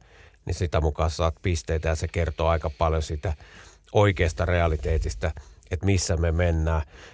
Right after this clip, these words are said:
Sit tullaan siihen, että onnistutaanko me virittää se ryhmä siihen, että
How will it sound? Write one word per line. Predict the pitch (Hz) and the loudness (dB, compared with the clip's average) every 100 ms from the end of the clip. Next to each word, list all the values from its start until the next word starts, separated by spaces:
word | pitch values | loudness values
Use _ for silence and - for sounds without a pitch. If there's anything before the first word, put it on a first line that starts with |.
| - | -4
Sit | - - | 0 2
tullaan | - 87 87 | 2 2 4
siihen, | 80 104 92 85 | 2 2 4 4
että | 80 | 2
onnistutaanko | 101 95 - 95 82 90 | 2 2 2 0 0 0
me | 85 80 | 0 2
virittää | 98 101 87 - 85 | 2 0 -2 0 0
se | 82 90 | 0 -2
ryhmä | 85 101 92 82 | 2 4 4 2
siihen, | - 98 90 80 | 0 0 2 0
että | 78 - | -2 -4